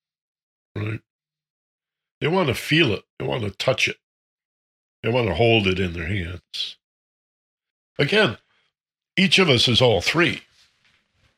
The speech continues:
visual, auditory, and kinesthetic,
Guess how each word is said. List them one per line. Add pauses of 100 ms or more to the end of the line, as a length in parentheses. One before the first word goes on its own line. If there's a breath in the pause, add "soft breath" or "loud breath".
(460)
visual,
auditory,
and
kinesthetic,